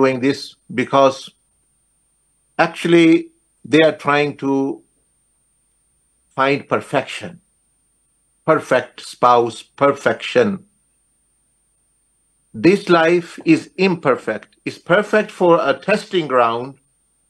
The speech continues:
but for living, enjoying marriage, other, it is imperfect in the sense that it has death,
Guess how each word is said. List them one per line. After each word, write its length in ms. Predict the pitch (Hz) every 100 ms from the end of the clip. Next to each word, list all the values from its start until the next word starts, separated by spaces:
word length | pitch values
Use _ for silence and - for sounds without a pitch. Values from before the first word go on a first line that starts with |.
| _ -
but 300 | - - - _ - _ _ _ _
for 200 | - 131
living, 680 | 113 131 165 175 170 170 - - _ - - _
enjoying 880 | 120 120 107 131 143 160 156 156 170 _ - - _ _ _ _ _
marriage, 600 | 113 113 135 147 147 147
other, 340 | 120 127 143 - - _ _ _ _ -
it 120 | 139
is 120 | 143
imperfect 840 | 139 165 151 127 107 104 95 - - _ _ _ -
in 120 | 123
the 100 | 117
sense 380 | - 147 131 -
that 260 | 120 110
it 160 | 120 -
has 240 | 113 104
death, 340 | 92 120 117